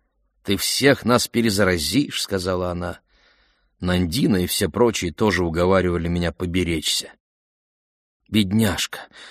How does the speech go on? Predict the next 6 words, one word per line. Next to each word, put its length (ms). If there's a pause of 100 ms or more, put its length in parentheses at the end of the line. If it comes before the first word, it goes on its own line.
(140)
ты 120
выглядишь 580
ужасно», — 760 (340)
посочувствовала 800
секретарша 720
Пегги, 640